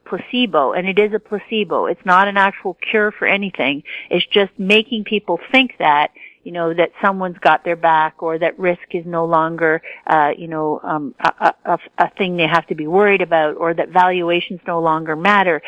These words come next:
I mean, we've got the, the, the lowest short interest on the S and P five hundred. That means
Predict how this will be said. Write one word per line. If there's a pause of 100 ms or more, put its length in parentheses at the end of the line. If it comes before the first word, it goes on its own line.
(240)
I
mean,
we've
got
the, (220)
the, (100)
the
lowest (100)
short
interest
on
the
S
and
P
five
hundred.
That
means